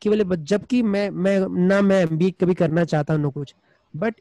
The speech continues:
out of curiosity, भाई, क्या चल रहा है life में, क्या है? तो ध्यान रखना, आपकी awareness आपके बच्चे को बचा सकती है कि वो depression में ना जाए, वो ऐसा कदम ना उठाए, आ, अवसाद में ना जाए, ये बहुत जरूरी है।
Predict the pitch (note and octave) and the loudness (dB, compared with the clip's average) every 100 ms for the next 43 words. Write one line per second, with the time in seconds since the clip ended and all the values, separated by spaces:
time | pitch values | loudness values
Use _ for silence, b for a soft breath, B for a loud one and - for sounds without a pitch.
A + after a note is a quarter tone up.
0 | _ F#3+ A3 C#4 B3+ - A3 A#3 A3 E3+ | _ 2 2 2 -4 2 2 4 2 -2
1 | D3+ - F3 F#3+ - C#3+ C#3 C3+ - - | -4 -4 -2 -2 -2 -2 -2 -4 -6 -18
2 | - - F3 C#3+ b b b F3+ D3+ D#3 | -20 -8 -6 -6 b b b -6 0 0
3 | D#3+ C#3+ D3+ D#3 - D3 F3 A3+ - A3+ | 0 -2 -2 -6 -6 -2 0 0 0 0
4 | A3 G3 D#3 F#3 G#3 A#3+ A3+ - F3 F#3+ | 2 4 4 2 2 0 0 -2 -2 -2
5 | - A#3+ F3 E3 E3 B3 D4+ A#3 F#3+ E3 | 0 -2 0 -2 0 2 2 0 -4 -6
6 | D3 C#3+ - A#2+ - _ _ _ _ _ | -6 -12 -12 -16 -16 _ _ _ _ _
7 | G#3 F#3 F#3 F#3+ F#3 G3 F#3 E3 D3+ C#3+ | 0 2 0 0 0 -2 -4 -4 -4 -2
8 | D3 E3 D#3 D#3 D#3 - - D#3 E3+ E3+ | -2 -2 -2 0 -2 -2 -4 0 2 2
9 | E3 - C3+ D#3 D3 - _ _ D3+ C#3 | 0 -2 -2 -2 -4 -10 _ _ -6 -6
10 | D#3 D#3 - F#3+ F#3+ F#3+ E3 D3 C#3+ C#3 | -4 -4 0 0 2 0 2 0 0 -2
11 | E3 G3+ A#3 A3 G#3 G#3 G3+ C3+ | -4 -2 0 0 0 0 0 -2